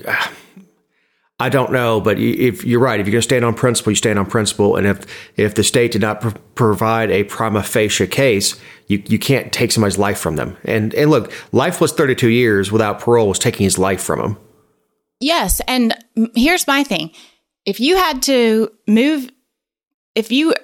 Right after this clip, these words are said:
Speaker 2: in Cobb County, where there were at the time nine hundred thousand people, of course, some of them are kids and not all eligible to be jurors 'cause, you know,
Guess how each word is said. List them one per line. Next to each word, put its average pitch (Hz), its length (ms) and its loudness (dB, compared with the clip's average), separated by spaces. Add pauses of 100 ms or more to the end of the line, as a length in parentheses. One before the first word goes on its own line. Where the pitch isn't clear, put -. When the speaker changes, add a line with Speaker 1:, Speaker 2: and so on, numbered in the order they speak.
(140)
Speaker 2:
in 226 160 2
Cobb 262 260 0
County, 220 260 2
where 208 120 2
there 202 260 2
were - 160 0
at 202 120 -2
the 208 60 -4
time 185 440 2
nine 202 320 0
hundred 226 420 2
thousand 226 840 2
people, 190 380 2
of - 580 -10
course, 185 240 0
some 160 140 2
of 160 60 0
them 165 120 0
are 214 60 0
kids 180 300 -2
and 165 100 4
not 165 240 2
all 175 240 4
eligible 180 360 0
to 180 40 -2
be 196 120 0
jurors 175 360 0
'cause, 165 320 -4
you 175 80 -6
know, 160 240 -2